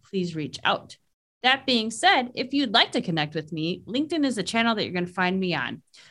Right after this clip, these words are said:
Just search for Lori Hybe. You can simply click the follow button as I post daily information about marketing, strategy, tips, all podcast episodes, and any upcoming events. If you'd like to connect,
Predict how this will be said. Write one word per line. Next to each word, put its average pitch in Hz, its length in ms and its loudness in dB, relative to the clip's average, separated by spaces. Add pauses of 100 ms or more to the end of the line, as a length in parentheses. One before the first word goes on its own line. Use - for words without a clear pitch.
(160)
Just 233 240 -4
search 370 240 2
for 214 180 0
Lori 214 340 4
Hybe. 160 480 0 (240)
You 214 120 -12
can 247 160 4
simply 269 420 -2
click 254 320 -6
the 190 160 -6
follow 233 400 2
button 220 480 0
as 175 80 -10
I 185 60 -2
post 220 340 -4
daily 233 300 2
information 254 500 -2
about 185 240 0
marketing, 220 580 0
strategy, 202 760 -2 (160)
tips, - 400 -4 (400)
all 247 180 6
podcast 233 680 2
episodes, 240 680 -2
and 269 160 2
any 269 240 0
upcoming 185 460 -2
events. - 520 -6 (420)
If - 160 -4
you'd 196 140 0
like 277 260 4
to 240 80 -2
connect, 147 440 -2